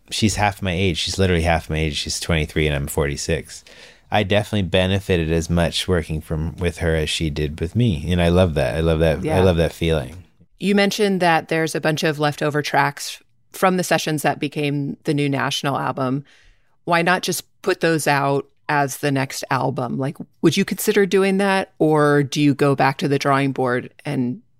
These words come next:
Speaker 2: do you start fresh?
Speaker 1: I would say that might happen 'cause it is, it's, like, very strong, and, like, there is another album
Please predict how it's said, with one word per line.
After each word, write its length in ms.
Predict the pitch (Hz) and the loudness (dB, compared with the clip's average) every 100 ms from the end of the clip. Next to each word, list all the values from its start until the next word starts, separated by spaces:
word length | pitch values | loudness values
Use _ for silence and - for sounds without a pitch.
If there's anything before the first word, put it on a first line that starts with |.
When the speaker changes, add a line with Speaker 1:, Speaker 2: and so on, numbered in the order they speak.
| _ | _
Speaker 2:
do 80 | - | -2
you 60 | 131 | -2
start 280 | - 71 - | -2 -4 -4
fresh? 480 | - - - - - _ _ _ _ _ | -6 -6 -8 -12 -16 _ _ _ _ _
Speaker 1:
I 100 | - | -2
would 100 | 151 | 0
say 140 | 151 156 | 2 2
that 200 | 139 120 | 2 0
might 320 | 120 131 170 | 0 0 2
happen 400 | 120 80 - 90 | 0 0 -2 -2
'cause 160 | 110 107 | 0 0
it 140 | 107 | 2
is, 400 | 113 110 98 - | 4 2 -2 -4
it's, 160 | 110 - | -4 -2
like, 160 | 104 | 0
very 280 | 95 110 110 | 2 2 2
strong, 560 | 104 - 98 95 92 90 | -2 -2 0 2 0 0
and, 100 | 85 | -2
like, 140 | 85 | -2
there 120 | 87 | -2
is 220 | 85 98 98 | 0 2 2
another 320 | 92 87 82 | 0 2 2
album 800 | 78 80 78 78 71 73 76 | 2 2 0 -6 -6 -10 -12